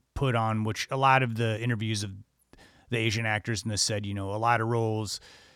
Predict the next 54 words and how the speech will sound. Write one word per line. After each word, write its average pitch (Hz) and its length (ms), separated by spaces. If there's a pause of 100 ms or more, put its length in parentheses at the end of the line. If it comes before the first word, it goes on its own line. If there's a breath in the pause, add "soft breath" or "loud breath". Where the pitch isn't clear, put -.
(160 soft breath)
if - 200
you 117 120
wanna 120 280
be 113 180
in 104 80
Hollywood 107 380
movies, 101 360
you 101 80
either 98 160
have 98 180
to 95 80
play, 98 260
like, 92 380
the 101 200
Asian 101 340
subservient 104 640
role 104 380 (240 soft breath)
or 131 120
you 120 100
have 120 160
to 117 80
kinda 110 220
put 113 220
on 110 140
the 98 140
accent. 104 640 (520 soft breath)
Um, 101 580
and 117 560
Victor 143 320
Wong 135 480
kinda 110 360 (560)
did 123 180
a 113 60
good 110 220
job, 104 360
I 101 80
think, 98 240
ahead 98 280
of 98 80
a 98 60
career 98 360
where, 92 280 (340 soft breath)
you 117 120
know, 95 120
he's, 92 300 (140)
he's - 180
popped 104 360
up 92 140
in 98 100
a 95 40
ton 101 220
of 95 60
movies 98 500
and 95 280